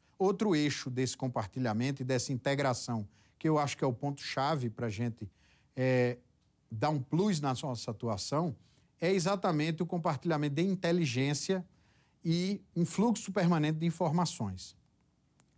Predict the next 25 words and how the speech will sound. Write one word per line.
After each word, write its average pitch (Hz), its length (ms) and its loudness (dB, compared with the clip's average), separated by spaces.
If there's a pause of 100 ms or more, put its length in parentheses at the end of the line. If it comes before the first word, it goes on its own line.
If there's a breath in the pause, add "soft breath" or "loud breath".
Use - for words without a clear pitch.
(180 soft breath)
Isso 196 320 0
de 165 80 2
forma 156 340 2
mais 143 200 0
célere, 185 680 2 (240 loud breath)
menos 190 400 0
formal, 143 720 -2 (720 soft breath)
exatamente 160 680 -2
com 165 120 -4
esse 147 200 -4
centro 143 680 -4
onde 147 260 0
a 139 60 2
gente 139 220 -2
tem 147 180 -2
representantes 131 960 0 (380 soft breath)
dessas 170 440 -2
polícias 151 880 -2 (360)
dos 139 160 2
outros 151 280 0
países 151 760 0 (120)
ou 180 200 4
até 151 320 0
de 139 140 -2
outros 139 500 -2